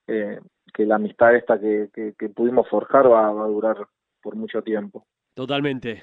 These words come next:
Speaker 2: Bueno, a Pablo y a todos tus compañeros, muchos de Jaguares, los vas a volver a encontrar con la camiseta de los Pumas.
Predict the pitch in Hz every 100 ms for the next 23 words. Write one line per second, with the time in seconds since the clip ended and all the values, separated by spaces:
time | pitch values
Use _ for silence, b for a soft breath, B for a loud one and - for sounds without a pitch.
0 | _ - 147 135 120 113 135 156 170 175
1 | 165 147 131 123 110 101 117 110 110 -
2 | 151 131 143 - 127 135 156 165 143 -
3 | - 151 175 170 139 127 131 147 170 185
4 | - - _ _ _ _ 127 127 147 143
5 | 147 131 135 139 123 117 117 131 147 156
6 | 143 120 110 110 120 139 120 117 - 127
7 | 98 -